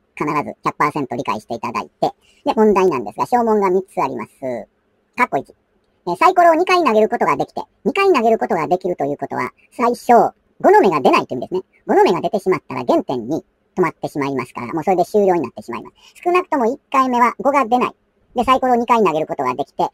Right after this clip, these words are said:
二回目にPが五の点に止まる確率。これは具体的にどんな目が出たら、二回目にPが五の点に止まるかを考えさせる、そういう問題ですね。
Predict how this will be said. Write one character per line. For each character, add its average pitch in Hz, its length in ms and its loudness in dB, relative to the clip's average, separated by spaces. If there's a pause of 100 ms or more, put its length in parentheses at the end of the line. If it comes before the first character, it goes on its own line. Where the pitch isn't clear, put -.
(100)
二 277 100 -2
回 359 200 4
目 330 120 0
に 302 180 -2 (560)
P 294 180 2
が 180 220 2
五 277 120 0
の 339 120 2
点 320 200 0
に 302 80 -2
止 302 100 -2
ま 285 100 2
る 269 80 2
確 247 200 -6
率。 214 160 2
こ 170 160 -4 (260)
れ 339 60 4
は 277 40 2
具 220 100 0
体 285 200 0
的 320 180 0
に 330 120 2
ど 392 100 4
ん 440 80 2
な 427 80 2
目 269 120 0
が 202 100 4
出 220 100 2
た 160 120 -2
ら、 165 180 0 (180)
二 220 120 2
回 233 160 2
目 220 100 2
に 220 160 0 (260)
P 220 160 4
が 170 120 2
五 196 100 2
の 226 120 2
点 220 300 0
に 214 80 4
止 226 100 -2
ま 220 80 2
る 220 80 2
か 226 140 2
を - 40 0
考 - 120 -6 (360)
え - 40 -20
さ 262 120 -6
せ - 100 -2
る、 240 100 0
そ 294 140 0
う 294 80 4
い 285 100 6
う 262 80 6
問 139 180 0
題 120 140 -6
で - 80 -10
す - 80 -10
ね。 160 80 -8